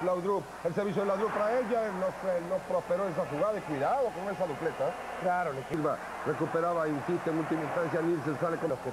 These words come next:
Speaker 2: pegan. Si no, ganarán los destructores y perderemos todo.
Speaker 1: Avanza el conjunto danés. Atención, Michael Laudrup.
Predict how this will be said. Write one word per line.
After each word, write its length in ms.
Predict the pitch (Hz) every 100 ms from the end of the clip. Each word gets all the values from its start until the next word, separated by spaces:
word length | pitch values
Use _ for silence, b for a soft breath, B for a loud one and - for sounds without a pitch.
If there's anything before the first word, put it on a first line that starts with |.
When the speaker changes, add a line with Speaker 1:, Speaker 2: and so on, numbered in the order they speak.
| -
Speaker 2:
pegan. 260 | 110 95 85 - -
Si 60 | 175
no, 160 | 196 190
ganarán 320 | 170 170 175
los 100 | 160
destructores 600 | 143 151 139 185 147 120 - - - -
y 20 | 131
perderemos 460 | 139 135 147 156 131
todo. 180 | 131 104 85 - - - - - -
Speaker 1:
Avanza 320 | 104 147 147 151
el 80 | 135
conjunto 640 | 160 123 165 151 - 165
danés. 340 | 170 170 160 170
Atención, 460 | 151 156 135 160
Michael 320 | 170 165 165 165
Laudrup. 420 | 165 160 180